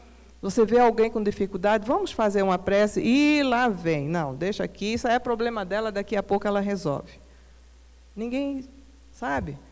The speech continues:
coopera, ninguém se submete a fazer, a ajudar, através de uma simples prece. Imagina Jesus, por isso ele veio, porque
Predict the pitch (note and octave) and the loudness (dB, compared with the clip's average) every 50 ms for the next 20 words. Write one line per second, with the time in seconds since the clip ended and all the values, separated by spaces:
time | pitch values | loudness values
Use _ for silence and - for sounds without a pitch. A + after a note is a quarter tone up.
0 | - - - A3 A#3+ A#3 - - G3+ G3+ A3 A3+ G#3 F#3+ G3 F#3+ F#3 A3 A3 - | -20 -10 -6 -4 -4 -4 -4 -2 0 0 0 0 0 -2 -2 -4 -4 -6 -6 -8
1 | A#3 - A#3 G#3+ A3 A3+ G#3 F#3+ G3 A3 - - F#3+ - G3+ F#3+ F3+ E3+ E3 F3 | -10 -12 -12 -10 -10 -8 -8 -6 -8 -6 -8 -10 -10 -8 -6 -6 -6 -6 -4 -2
2 | G3+ G3 F#3 F#3 F#3 F3 F#3 F3+ E3 E3 E3+ F3+ - - G3+ G#3+ - A3+ A3+ A3 | -2 0 2 0 0 0 -2 -4 -4 -4 -4 -4 -4 -4 -6 -4 -2 -2 -2 0
3 | G3 F#3+ G3+ A3 A#3 A3 A#3+ B3 A3+ - - A#3 A#3+ C4+ - C#4+ C#4+ - - - | 0 0 0 0 0 -2 -4 -6 -8 -8 -8 -10 -8 -8 -8 -10 -10 -10 -8 -6
4 | A#3+ A3+ A3 A#3+ A#3 - - - - - - - - - - - - - - - | -4 -4 -4 -4 -6 -10 -14 -18 -20 -20 -20 -20 -20 -20 -20 -20 -20 -20 -14 -10
5 | A#3 C#4 D4+ D4+ C#4+ A#3 B3+ D4 D4+ D4+ D4+ B3 C#4+ D4 C#4 A3+ G#3 A3+ G#3+ F3 | -8 -4 -2 -2 -2 -2 -2 -2 -2 -2 -2 -2 -2 -2 -2 -2 -2 -2 -2 -2
6 | D#3 E3 - - - D#4 D4+ C4 C4 C#4 - D4+ C#4+ D4 D#4 B3+ B3+ D4+ C#4 C4 | -4 -6 -8 -8 -8 -6 -6 -6 -6 -6 -6 -4 -4 -4 -2 -2 0 0 0 -2
7 | - - G3+ - - G#3+ G3+ F#3+ | -4 -6 -8 -6 -4 -2 -4 -4